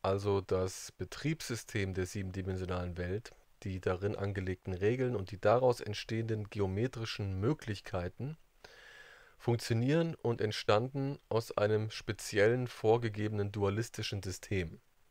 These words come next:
und können daher auch immer nur dieselben Muster bei der Entstehung und Entwicklung von Formen, Gebilden, Gefügen und letztlich bei der Entstehung von Lebewesen hervorbringen.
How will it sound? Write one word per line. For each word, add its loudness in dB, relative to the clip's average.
und -4
können 2
daher 6
auch 0
immer 6
nur 4
dieselben 4
Muster 0
bei 4
der 2
Entstehung 0
und -4
Entwicklung -2
von -4
Formen, 4
Gebilden, -2
Gefügen -2
und -2
letztlich 2
bei 6
der 6
Entstehung 0
von 4
Lebewesen 2
hervorbringen. 2